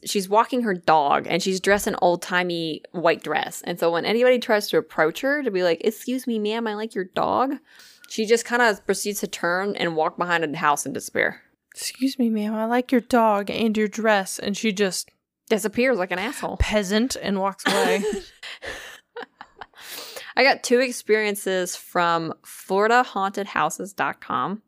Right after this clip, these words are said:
Speaker 1: about the Riddle House. One person said that they went there and they made the mistake of leaning up against the attic door, the door leading up to the attic where
Speaker 2: Yeah.
Speaker 1: Joseph is.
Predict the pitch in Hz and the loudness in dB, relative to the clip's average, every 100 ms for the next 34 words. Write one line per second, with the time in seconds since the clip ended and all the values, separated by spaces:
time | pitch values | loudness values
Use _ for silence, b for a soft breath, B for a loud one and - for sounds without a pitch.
0 | _ 160 151 - - - - - - - | _ 0 2 2 -4 -4 -2 -4 -4 -8
1 | B B B - 233 269 240 220 214 196 | B B B 0 2 4 2 2 0 0
2 | 175 170 160 151 151 156 175 - _ _ | 2 2 2 0 2 4 2 -4 _ _
3 | _ - 175 175 175 165 165 160 - 175 | _ -4 -2 0 0 0 -2 -4 0 2
4 | 170 - _ 170 156 170 165 175 170 165 | 2 -2 _ 0 0 -2 -6 -4 -4 -4
5 | 170 160 - 165 156 156 - _ 147 143 | -4 -6 -6 -6 -4 -6 -8 _ -4 -2
6 | 160 220 _ _ _ _ 165 170 156 156 | -4 -6 _ _ _ _ -2 0 -2 -4
7 | 151 139 - - 135 - 226 262 208 185 | -6 -10 -6 -2 -2 0 2 2 0 -4
8 | - - | -10 -10